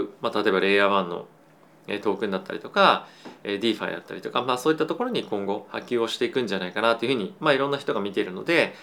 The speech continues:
まあ、今後はですね、この同時コインというところから、まあ、さらにいろんな通貨への個人からの資金の流入っていうのも今後継続していくと思いますし、まあ、あとは実際に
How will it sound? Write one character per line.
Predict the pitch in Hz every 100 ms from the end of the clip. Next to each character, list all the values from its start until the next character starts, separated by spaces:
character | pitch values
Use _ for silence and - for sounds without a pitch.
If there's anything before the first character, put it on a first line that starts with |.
| - -
ま | 139
あ、 |
今 | 147 143
後 | 143
は | 117
で |
す | - -
ね、 | 98
こ | 113
の | 107
同 | 101 113
時 | 113 113
コ | 113
イ |
ン | 98
と | 98
い |
う |
と | 98
こ | 139
ろ | 143
か | 180
ら、 | 196 190 - - - -
ま | 143
あ、 |
さ | 143 247
ら | 175
に | 95 98
い | 113
ろ | 113
ん | 117
な | 131
通 | 123 127 117
貨 | 117
へ | 180
の | 196 98 - - -
個 | - 165
人 | 156 147
か | 226
ら | 226
の | 110
資 | -
金 | 113 95
の | 92
流 | 95
入 | 98
っ | 95
て | 196
い |
う | 202
の |
も | 113 90 -
今 | 101
後 | 95
継 | - 101
続 | 98
し | -
て | 110
い |
く | -
と |
思 | 95 92
い |
ま | 95
す | 95
し、 | - 170 117 - - -
ま | 220
あ、 | 247
あ |
と | 147
は | 101
実 | 98 -
際 | 117
に | 123 135